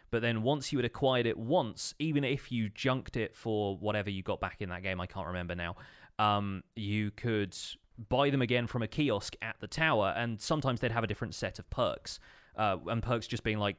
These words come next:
kind of like the enchantments in dungeons, you know? So if you, if you scrap, like, a unique, say, uh, diamond sword, and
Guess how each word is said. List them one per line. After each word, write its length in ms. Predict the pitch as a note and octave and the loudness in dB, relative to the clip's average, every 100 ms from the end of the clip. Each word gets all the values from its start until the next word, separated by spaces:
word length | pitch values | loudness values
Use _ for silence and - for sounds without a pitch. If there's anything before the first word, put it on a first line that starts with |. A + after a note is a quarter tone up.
| - | -4
kind 220 | F3 D#3+ | 0 2
of 40 | |
like 140 | A#2 G#2 | 2 2
the 100 | A2 | 0
enchantments 560 | G2+ B2+ A2 F#2 F#2 A2 | 0 2 2 0 -4 -4
in 100 | F#2+ | 0
dungeons, 480 | G#2 G2+ F#2 D#2+ G#2 | 0 0 -4 -6 -4
you 80 | |
know? 100 | G2+ | -2
So 200 | A2 B2 | 0 0
if 180 | A2 - | 0 -2
you, 220 | A2+ G2+ - - - - | -4 -4 -8 -16 -20 -8
if 160 | B2 | -6
you 100 | B2+ | -4
scrap, 440 | A#2+ - C3+ C#3 A2+ | -4 0 0 0 0
like, 240 | A2+ G#2+ | 0 0
a 60 | A2+ | -2
unique, 520 | G2+ G#2+ A2 A2+ - - | -2 -2 -2 -4 -10 -12
say, 580 | - A#2 G#2 F#2+ F2+ F2 | -4 0 2 0 -2 -2
uh, 200 | F#2+ F#2 | -2 0
diamond 400 | B2+ C#3 A#2 G#2+ | 0 0 0 0
sword, 520 | - B2+ G2 D#2+ - - - - _ - | 2 4 2 -2 -10 -20 -20 -20 _ -2
and 540 | G#2+ G#2 G2 F#2 - | 2 2 0 -4 -8